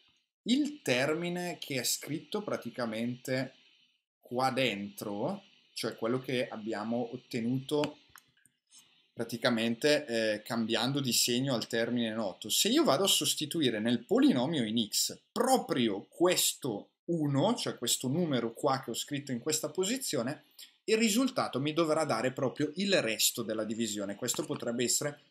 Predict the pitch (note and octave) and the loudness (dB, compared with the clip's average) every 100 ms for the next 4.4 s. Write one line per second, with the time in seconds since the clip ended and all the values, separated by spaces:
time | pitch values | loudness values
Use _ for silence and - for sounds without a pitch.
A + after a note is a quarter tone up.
0 | _ C3+ C3 C3 C#3+ - C#3+ A2+ B2 C3+ | _ 0 0 0 0 0 0 0 0 -2
1 | - - _ A2 B2 A#2+ C3 B2+ A#2 - | -6 -20 _ 0 2 4 2 2 0 -2
2 | D3+ C#3+ C3 G#2+ A2 B2+ A#2 A#2+ G#2+ G#2+ | -2 -2 0 0 0 -2 -2 -2 -2 0
3 | B2 B2 A2 A2 C3 G2+ G#2+ B2 - G2 | 2 2 0 -2 -4 -4 -2 -4 -4 -6
4 | - D3 - - | 0 -2 -2 -16